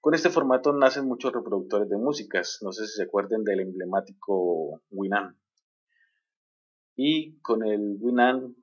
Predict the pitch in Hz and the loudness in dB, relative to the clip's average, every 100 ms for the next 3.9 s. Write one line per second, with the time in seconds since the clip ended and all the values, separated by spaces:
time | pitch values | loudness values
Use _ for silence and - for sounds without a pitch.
0 | _ - 95 92 104 104 101 101 95 95 | _ -2 0 2 0 0 0 -4 -4 2
1 | 90 87 92 87 - 92 82 80 92 120 | 4 4 2 0 -2 -4 -2 -4 -2 0
2 | 117 104 - 92 90 98 92 98 101 95 | 0 -4 -6 -2 -2 -4 -6 -6 -4 0
3 | 95 90 104 92 - - - - - | 2 2 -4 -6 -10 -14 -14 -16 -10